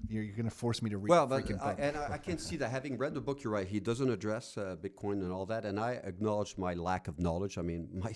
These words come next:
Speaker 2: Tony is like, he was, he knows a lot more than I do. But yeah, when I, you, you had me, well, you didn't have me, but you suggested I read that book, uh, The Bitcoin Standard, and I quickly read it, and I agree. To me,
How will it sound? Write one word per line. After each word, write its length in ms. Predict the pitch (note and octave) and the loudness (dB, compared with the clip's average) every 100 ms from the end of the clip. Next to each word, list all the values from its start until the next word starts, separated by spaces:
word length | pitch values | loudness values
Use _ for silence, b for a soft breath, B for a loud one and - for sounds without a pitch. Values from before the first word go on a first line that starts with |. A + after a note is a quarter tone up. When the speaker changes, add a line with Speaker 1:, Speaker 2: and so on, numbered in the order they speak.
| - | -4
Speaker 2:
Tony 440 | - A2 G2+ G2 | 0 0 0 -2
is 180 | F2+ F2+ | -4 -4
like, 180 | F#2 - | -6 -6
he 120 | F#2+ | -8
was, 140 | F#2 F2 b | -8 -12 b
he 80 | - | 0
knows 140 | G#2 F#2 | 0 2
a 60 | |
lot 200 | F#2+ - | 0 -2
more 140 | G2+ F#2 | -2 -2
than 160 | F#2 | 0
I 100 | F2+ | 0
do. 160 | F2 F2+ | 0 -2
But 200 | F#2+ F2 B B B | -2 -4 B B B
yeah, 120 | B2 | 2
when 180 | F2+ A#2+ | 4 4
I, 120 | B2+ | 4
you, 240 | G2+ B2 | 4 0
you 160 | E3+ C#3 | 2 4
had 180 | D3+ B2 | 4 4
me, 140 | A2 | 0
well, 160 | F2+ D#2+ | 0 -4
you 120 | E2+ | -4
didn't 180 | G#2+ G2 | -4 0
have 180 | A#2 D3 | 0 0
me, 120 | A2 | -2
but 240 | F#2+ F#2 G2 | -2 -4 -6
you 40 | |
suggested 460 | - F#2 A2+ G#2 G2 | -6 -4 -4 -2 -4
I 60 | |
read 260 | F2 G#2+ A2+ | -2 -4 -4
that 220 | F#2 E2+ | -6 -6
book, 240 | F#2 F2+ F#2 | -12 -10 -12
uh, 60 | E2+ | -12
The 60 | |
Bitcoin 400 | E2 G2 - F#2+ | -10 -10 -6 -8
Standard, 300 | - A2 G2 | -4 -4 -2
and 80 | F2+ | -2
I 80 | F2 | -4
quickly 380 | - G2+ - F2+ | -2 -4 0 0
read 240 | F2+ A#2+ | 4 2
it, 120 | F2 | 2
and 140 | F2+ G2 | 0 2
I 60 | |
agree. 260 | G#2+ F2+ A2+ | 2 4 4
To 140 | - | 6
me, 200 | G#2+ B2 | 6 6